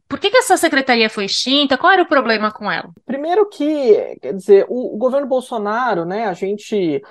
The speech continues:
Speaker 2: acompanhou, né, ao longo dos anos anteriores, quer dizer, além da criação dessa Secretaria Especial de Alfabetização, a adoção de uma série de políticas, né,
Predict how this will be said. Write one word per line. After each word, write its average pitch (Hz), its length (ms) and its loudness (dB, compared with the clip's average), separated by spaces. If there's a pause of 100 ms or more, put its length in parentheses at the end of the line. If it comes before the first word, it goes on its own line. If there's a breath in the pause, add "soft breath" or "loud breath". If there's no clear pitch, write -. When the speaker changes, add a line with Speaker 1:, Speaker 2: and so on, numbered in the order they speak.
Speaker 2:
acompanhou, 208 920 4
né, 180 140 2
ao 190 120 6
longo 170 240 0
dos 160 200 -6
anos 165 240 -6
anteriores, 170 840 0 (320 soft breath)
quer - 80 -14
dizer, 170 220 -2
além 226 340 2
da 294 80 4
criação 233 640 -6
dessa 185 220 -8
Secretaria 170 720 0
Especial 147 520 -2
de 147 60 -4
Alfabetização, 160 1080 -2 (280 soft breath)
a 208 160 2
adoção 254 400 0
de 277 80 -8
uma 277 160 -8
série 294 520 -2
de 190 240 -4
políticas, 196 800 -6
né, 185 340 -6